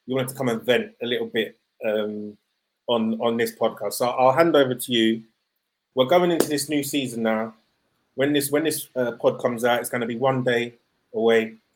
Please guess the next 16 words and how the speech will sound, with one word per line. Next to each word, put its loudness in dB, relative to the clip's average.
Friday 4
night -2
football -8
under -4
the -2
lights. -2
Talk -2
to -4
me. -2
How 6
are 4
you -2
feeling -2
about -2
this -10
season? -12